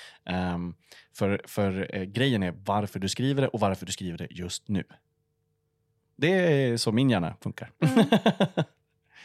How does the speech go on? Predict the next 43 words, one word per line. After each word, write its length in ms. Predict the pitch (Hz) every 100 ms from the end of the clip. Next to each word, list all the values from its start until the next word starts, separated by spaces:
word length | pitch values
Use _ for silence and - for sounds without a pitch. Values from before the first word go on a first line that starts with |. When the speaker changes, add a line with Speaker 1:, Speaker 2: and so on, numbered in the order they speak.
| - - _ _ _ _ _ _ _ 254
Speaker 2:
Men 120 | 262
jag 140 | 262
tror 140 | 302 302
att 100 | 285
jag 100 | 254
är 140 | 247
lite 420 | 269 294 269 -
likt 320 | 311 226 -
på 60 | 247
ett 220 | 262 -
sätt, 220 | - 214
för 100 | -
att 120 | 214 220
jag 160 | 214
ofta 460 | 208 - - 208 208
antingen 520 | 247 240 254 277 247
har 240 | 220 196
typ 260 | 190 202 185
satt 320 | - 202 -
en 320 | 208 196 190 - -
rubrik 720 | 196 190 233 285 294 294 -
som 240 | - 208
jag 180 | 196 185
kanske 260 | 208 190 202
ändrar 360 | 220 226 254
sen, 440 | 233 180 - 214 214
men 140 | 208
som 160 | 190 208
ändå 220 | 190 185
är 120 | 180
så 120 | -
här, 40 | 185
det 100 | 208
här 240 | 240 220
är 80 | 185
det 100 | 185
jag 140 | 175
ska 160 | - 190
säga 360 | - 240 240 233
med 120 | 190
den 80 | 185
här 60 |
texten. 560 | - 240 - - -